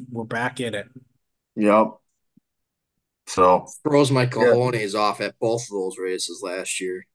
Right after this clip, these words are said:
Speaker 2: Yeah. So looking at here, you get down to the bottom. He, this guy's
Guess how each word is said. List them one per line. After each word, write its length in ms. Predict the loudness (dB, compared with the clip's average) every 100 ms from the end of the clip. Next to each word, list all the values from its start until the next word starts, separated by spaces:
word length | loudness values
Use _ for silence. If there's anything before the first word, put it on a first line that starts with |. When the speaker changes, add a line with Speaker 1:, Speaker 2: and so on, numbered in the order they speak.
| _ _ _ _ _
Speaker 2:
Yeah. 480 | -8 -2 0 0 -2 -8 -12
So 180 | -4
looking 320 | 0 0 0 -2
at 140 | 0
here, 280 | -2 0 0
you 100 | -2
get 140 | -4
down 200 | -2 -2
to 60 | -2
the 60 | -4
bottom. 440 | -2 -2 -4 -6
He, 240 | -2 0
this 280 | 0 0 0
guy's 440 | 0 0 0 -2